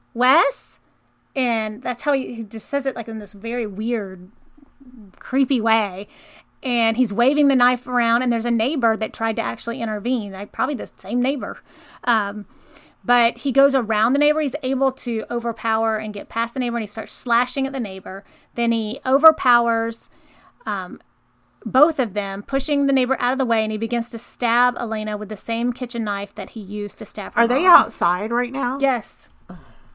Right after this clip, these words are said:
Speaker 1: Maxim says that she took a couple of steps and then fell down,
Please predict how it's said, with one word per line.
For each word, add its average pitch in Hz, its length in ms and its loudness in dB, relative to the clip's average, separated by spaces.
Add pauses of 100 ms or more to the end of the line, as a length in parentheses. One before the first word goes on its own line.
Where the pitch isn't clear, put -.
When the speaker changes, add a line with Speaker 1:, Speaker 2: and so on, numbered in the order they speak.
(580)
Speaker 1:
Maxim 294 320 2
says 269 360 0
that 240 120 -8
she 247 100 -8
took 254 200 -6
a 233 60 -10
couple 254 280 -6
of 320 80 4
steps - 480 0
and 240 160 0
then 220 120 0
fell 226 280 0
down, 220 480 -2